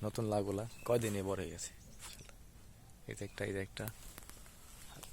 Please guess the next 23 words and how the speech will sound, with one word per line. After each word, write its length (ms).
এই 180
যে 100
একটা। 260
আর 100
এই 60
লাউটা 220
ওই 140
ছিল, 200
এই 80
হয়েছে 260
গেছে। 200
এটা 100
নতুন 240
হয়েছিল, 240
কিন্তু 200
লাউটা 180
কেন 120
হয়েছে 240
গেছে 140
বুঝলাম 300
না। 80
ভিতরে 220
পৌঁছ। 220